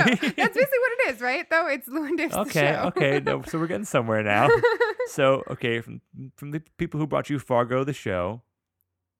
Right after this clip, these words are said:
Speaker 2: Netflix? Uh,
Speaker 1: Like,
Speaker 2: that was F X, but whatever. We'll
Speaker 1: but, like,
Speaker 2: pretend.
Speaker 1: but, but, like, that's the tone I want for a Mike Doty show, right?
Speaker 2: Right.
Speaker 1: I want, like, a f-, like, a Coen Brothers tone,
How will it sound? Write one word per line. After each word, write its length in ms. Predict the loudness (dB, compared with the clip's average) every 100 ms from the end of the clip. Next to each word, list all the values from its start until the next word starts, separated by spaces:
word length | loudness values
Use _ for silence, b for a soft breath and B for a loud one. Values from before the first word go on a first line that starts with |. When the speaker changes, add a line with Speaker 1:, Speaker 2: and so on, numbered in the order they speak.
| _ _ _ _ _
Speaker 2:
Netflix? 760 | -6 -6 -4 -6 -6 -10 -14 -16 _ _ b b b b b -6
Uh, 60 | -2
Speaker 1:
Like, 260 | -2 -2
Speaker 2:
that 100 | 0
was 120 | 0
F 180 | 0 0
X, 200 | -2 -2
but 100 | -4
whatever. 240 | -2 -2 0
We'll 100 | -2
Speaker 1:
but, 100 | 2
like, 160 | 0
Speaker 2:
pretend. 160 | 0 -4
Speaker 1:
but, 240 | -2 -4 -6
but, 160 | -10 -6
like, 180 | -6 -4
that's 200 | -4 -4
the 80 | -10
tone 460 | -10 -8 -6 -6 -6
I 120 | -8
want 320 | -6 -8 -10
for 280 | -10 -8 -8
a 120 | -8
Mike 280 | -8 -10 -8
Doty 260 | -10 -10 -14
show, 380 | -10 -8 -8 -12
right? 360 | -10 -10 -10
Speaker 2:
Right. 460 | -8 -4 -4 -4 -12 -12
Speaker 1:
I 80 |
want, 300 | -8 -6 -6
like, 140 | -8 -12
a 40 |
f-, 120 | -14 _
like, 120 | -16 -16
a 60 |
Coen 300 | -12 -8 -8
Brothers 400 | -8 -10 -12 -20 _
tone, 440 | _ -10 -10 -12